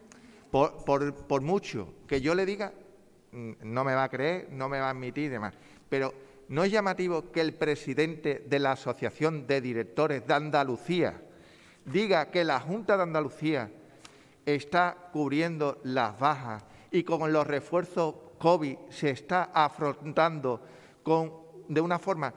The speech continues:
medianamente adecuada y, y con, y con personal adecuado, eh, la sexta ola? Es que lo ha dicho, ¿eh?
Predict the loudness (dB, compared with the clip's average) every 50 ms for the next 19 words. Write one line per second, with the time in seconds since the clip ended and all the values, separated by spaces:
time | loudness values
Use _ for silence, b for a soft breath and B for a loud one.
0 | -12 -10 -2 0 0 2 2 2 2 2 2 0 0 -4 0 2 2 4 4 2
1 | 2 2 2 2 2 -2 0 0 0 0 0 -2 -2 0 0 0 0 -4 -6 -6
2 | -4 -4 -4 -2 -2 -2 -2 0 -2 -2 -2 -4 -6 -2 0 0 2 2 0 0
3 | 0 0 0 0 0 -4 B B B B B B B B B B _ _ _ -2
4 | 2 2 2 2 2 -2 -6 -6 -4 -2 -2 -2 -2 -2 -6 -10 -16 -20 -20 -20
5 | -20 _ _ -8 -4 -2 0 0 0 -2 -4 -4 -6 -6